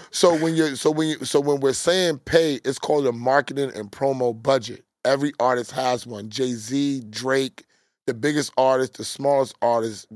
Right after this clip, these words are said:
Speaker 2: You got Lizzo, you got Madonna. That's how g-, they gauge how big they are, is how big their promo budget is and how much people believe in them.
Speaker 1: Mm-hmm.
Speaker 2: That's what the money is for.
Speaker 1: That's it.
Speaker 2: Not to pay D Js.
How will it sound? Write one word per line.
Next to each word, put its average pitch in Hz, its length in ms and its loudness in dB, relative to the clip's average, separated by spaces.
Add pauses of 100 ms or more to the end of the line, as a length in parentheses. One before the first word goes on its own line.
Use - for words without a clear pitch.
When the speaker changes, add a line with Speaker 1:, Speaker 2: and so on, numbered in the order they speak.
(100)
Speaker 2:
You 120 140 -8
got 110 160 0
Lizzo, 127 580 0
you 123 60 -4
got 107 160 -6
Madonna. 127 720 -2 (300)
That's 143 200 4
how 143 200 4
g-, 131 180 -10
they 127 240 -2
gauge 139 480 0
how 127 200 -6
big 123 340 0
they 113 220 -6
are, 127 380 2
is 107 140 -6
how 104 160 -8
big 110 300 -6
their 107 140 -10
promo 127 420 -2
budget 117 400 -10
is 123 240 0
and 117 100 -10
how 104 100 -10
much 117 240 -8
people 123 260 -8
believe 131 580 -4
in 123 160 -2
them. 104 300 -6
Speaker 1:
Mm-hmm. 117 640 -2
Speaker 2:
That's 165 280 4
what 156 220 0
the 143 80 4
money 135 380 0
is 110 140 -12
for. 127 340 0
Speaker 1:
That's 92 260 0
it. 107 240 4
Speaker 2:
Not 147 240 4
to 135 80 2
pay 131 300 -2
D 123 280 -4
Js. 87 600 -12